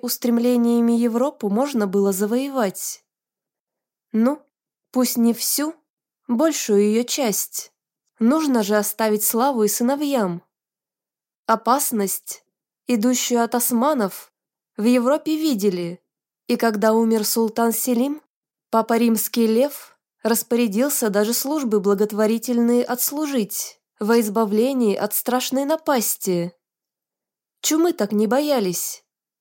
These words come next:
как османов. Сулеймана таким грозным не считали. Думали, будет сидеть, как дед сидел. Не слыл новый султан, пока был Шахзаде,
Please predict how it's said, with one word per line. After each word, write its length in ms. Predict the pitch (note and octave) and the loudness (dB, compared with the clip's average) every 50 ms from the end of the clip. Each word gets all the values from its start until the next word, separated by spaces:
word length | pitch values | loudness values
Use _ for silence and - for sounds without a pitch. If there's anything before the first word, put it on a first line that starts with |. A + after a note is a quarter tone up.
| _ _ | _ _
как 180 | A#3+ B3 A#3+ | -2 0 0
османов. 800 | D4 C#4+ - E4 D#4+ D#4+ D4 A#3+ F#3+ F3 F3 - - - - _ _ _ _ _ _ _ _ _ _ _ _ _ _ _ _ _ _ _ _ _ _ _ | 0 -2 -2 -2 0 0 2 2 0 0 -2 -6 -14 -18 -20 _ _ _ _ _ _ _ _ _ _ _ _ _ _ _ _ _ _ _ _ _ _ _
Сулеймана 720 | - - - C4 B3 B3 B3 A3+ G#3+ A3 B3 C4 A#3+ G#3 | -4 0 2 2 4 4 2 2 2 2 2 2 0 0
таким 360 | - G#3 G3+ - A3 A3 G#3+ | 0 -2 -2 0 0 0 2
грозным 500 | G3+ G#3+ A#3 C4+ D4 C4 A#3 G#3 G3 F#3+ | 2 2 2 2 2 0 0 0 0 2
не 80 | G3+ A#3 | 0 0
считали. 800 | A#3 - - D#4 D4+ D4 - C#4+ B3+ A3 F#3+ F3 E3+ E3+ F3 - _ _ _ _ _ _ _ _ _ | 0 -2 -2 -4 -4 -2 -2 0 0 2 0 0 -2 -4 -6 -10 _ _ _ _ _ _ _ _ _
Думали, 680 | G3+ G3 A#3 E4 E4 E4+ C#4 G#3+ F#3+ F3+ F3 F#3+ G3 _ _ _ _ _ _ _ _ - | -4 0 0 2 2 2 2 2 2 0 -2 -4 -8 _ _ _ _ _ _ _ _ -8
будет 360 | G#3 G#3 C4+ B3 A#3 B3 - | -2 0 0 0 0 0 0
сидеть, 760 | - - C4 B3+ G#3 A3 C#4 D#4 D4+ - - - - - _ _ _ _ _ _ _ _ | 0 0 0 0 0 0 0 -2 -2 -4 -8 -10 -10 -14 _ _ _ _ _ _ _ _
как 240 | - C4 D4 C#4+ D#4 | -2 -2 0 0 0
дед 240 | C#4 E4+ D#4 - - | 0 0 0 2 0
сидел. 600 | - - B3 C4 B3 C4+ B3+ G3+ F3+ E3+ E3+ - _ _ _ _ _ _ _ _ _ _ _ _ _ _ _ _ _ _ _ _ _ | -2 -2 -2 -2 0 0 0 0 0 -4 -8 -14 _ _ _ _ _ _ _ _ _ _ _ _ _ _ _ _ _ _ _ _ _
Не 160 | A3+ B3 C#4 | 0 0 0
слыл 360 | - - F4 F4 E4 C4+ A#3 | 0 0 2 2 2 2 2
новый 320 | G#3+ G#3+ A3 G#3 G#3 G#3 | 2 2 2 2 2 2
султан, 680 | G#3 - - G#3+ G#3+ G#3 - A3 A#3+ C#4 C#4 C4+ - _ _ _ _ _ _ _ _ _ _ | 0 0 0 0 -2 0 0 -2 0 0 -2 -6 -12 _ _ _ _ _ _ _ _ _ _
пока 240 | - A3 A3 A#3 A#3 | -4 -2 0 0 0
был 180 | G3+ A3+ A3+ G#3 | 2 2 0 0
Шахзаде, 800 | - - A#3+ A3+ G#3 G3 F#3+ G#3+ G#3+ G3+ F#3+ A#3 C4 C#4+ C#4 | 0 0 0 0 0 0 0 0 0 0 0 -2 -4 -4 -6